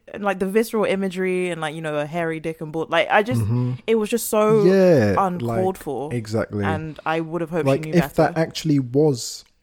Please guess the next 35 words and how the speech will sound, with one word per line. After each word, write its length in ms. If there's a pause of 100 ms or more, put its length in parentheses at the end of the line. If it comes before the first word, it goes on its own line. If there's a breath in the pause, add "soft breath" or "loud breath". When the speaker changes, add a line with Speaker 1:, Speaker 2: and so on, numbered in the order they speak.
(100)
Speaker 2:
yeah, 240
like, 180
if 140
that 160
actually 320
was 300
a 40
trans 380
woman, 380 (340)
that 240
would 120
have 100
Speaker 1:
Yeah. 400
Speaker 2:
been 140
such 920 (140)
an, 240 (440)
like, 280
a 60
horrific, 680
traumatic 540
thing 240
to 100
go 200
Speaker 1:
Yeah. 140
Speaker 2:
through. 200 (680 loud breath)
Um, 640
like, 180
it 40
was 260
just 240
weird 320
enough, 360
like, 200
for, 200
like, 260